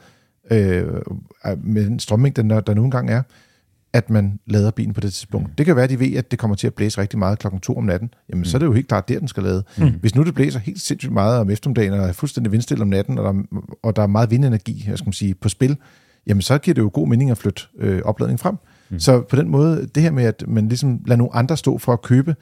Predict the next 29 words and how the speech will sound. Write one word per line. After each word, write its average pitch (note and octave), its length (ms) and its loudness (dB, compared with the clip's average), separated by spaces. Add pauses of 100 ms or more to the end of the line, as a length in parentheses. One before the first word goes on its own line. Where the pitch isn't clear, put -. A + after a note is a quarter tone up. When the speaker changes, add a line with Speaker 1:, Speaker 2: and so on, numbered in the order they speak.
(160)
Speaker 1:
strømmen B2+ 440 -2
der, C3 100 2
hvor B2 120 0
det A2 100 0
er G#2 40 -8
billigst, C3 460 0
og G2 300 -2 (520)
måske G2 280 0
også F#2+ 140 -4 (100)
grønnest, C3+ 340 -2
hvis B2 140 -8
man B2 80 -6
skal, A2+ 200 -2 (140)
øh, A2+ 160 0
gå A2+ 140 -2
med G#2+ 120 0
de D3 120 -4
briller C#3 200 0
på, - 200 -4 (140)
Speaker 2:
Mm. F2+ 60 -6 (500)
Speaker 1:
det - 80 -6
synes E2+ 160 -8
jeg E2+ 60 -10
bare E2+ 100 -12
giver - 160 -10
rigtig F2+ 140 -8
god A2+ 120 -2
mening. C3 220 0
Speaker 2:
Mm. E2+ 180 -8